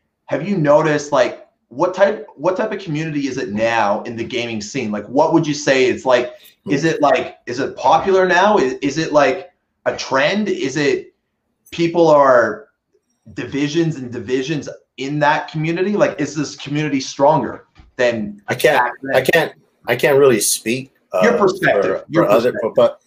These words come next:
Speaker 2: yeah, from my personal experience, I think
Speaker 1: Yeah.
Speaker 2: it's just, I think it's just like everything else. Um, like, just like when it comes to different countries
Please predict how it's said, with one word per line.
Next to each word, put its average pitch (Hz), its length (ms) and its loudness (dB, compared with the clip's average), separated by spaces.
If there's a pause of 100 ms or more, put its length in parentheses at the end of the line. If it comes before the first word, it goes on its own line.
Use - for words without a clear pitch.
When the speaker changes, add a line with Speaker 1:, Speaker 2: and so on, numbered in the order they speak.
(180)
Speaker 2:
yeah, 104 220 0
from 107 200 -4
my 113 160 0
personal 123 420 -6
experience, 123 680 -4
I 107 60 0
think 180 180 2
Speaker 1:
Yeah. - 60 -2
Speaker 2:
it's - 220 -10
just, - 340 -10 (360)
I 135 40 -10
think 123 140 -6
it's 101 100 -6
just - 160 -4
like 101 140 -2
everything 87 400 -8
else. 82 520 -10
Um, 87 640 -4 (360)
like, 101 220 4
just 127 200 0
like 127 160 0
when 107 120 2
it 98 120 -4
comes 98 340 -4
to - 120 -14
different 104 360 -6
countries 107 640 -6